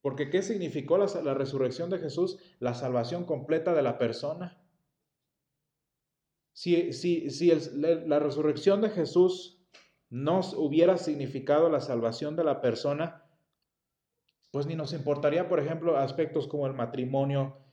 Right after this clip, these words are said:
eh, correcto, como la identidad de género bíblica, no nos importaría ni siquiera el pecado,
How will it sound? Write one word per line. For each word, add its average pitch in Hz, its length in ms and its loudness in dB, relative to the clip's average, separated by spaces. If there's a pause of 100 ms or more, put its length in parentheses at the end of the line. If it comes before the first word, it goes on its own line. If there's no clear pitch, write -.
(140)
eh, 110 680 2
correcto, 160 880 4 (240)
como 143 260 2
la 135 80 6
identidad 135 420 4
de - 100 4
género 135 380 4
bíblica, 151 840 0 (160)
no 160 140 0
nos 165 160 -2
importaría 139 500 2
ni 151 140 -2
siquiera 147 440 0
el 135 140 0
pecado, 160 720 2